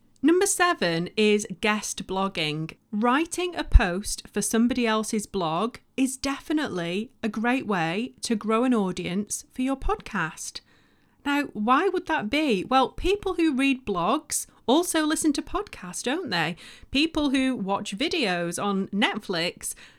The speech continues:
still listen to podcasts. So it isn't just about going after people who already listen to podcasts, but of course, they are much easier to convert because they're already listening to shows.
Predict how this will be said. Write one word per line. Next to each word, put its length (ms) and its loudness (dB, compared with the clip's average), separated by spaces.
still 420 2
listen 300 2
to 80 -10
podcasts. 760 -2
So 400 2
it 140 2
isn't 340 0
just 340 0
about 360 -2
going 300 2
after 260 -6
people 480 -6
who 280 -8
already 500 2
listen 420 -2
to 80 -8
podcasts, 640 -8
but 100 0
of 120 -4
course, 360 0
they 240 -2
are 80 0
much 300 -4
easier 400 0
to 140 -8
convert 580 -4
because 260 -8
they're 160 -4
already 280 -2
listening 400 0
to 100 -4
shows. 540 -2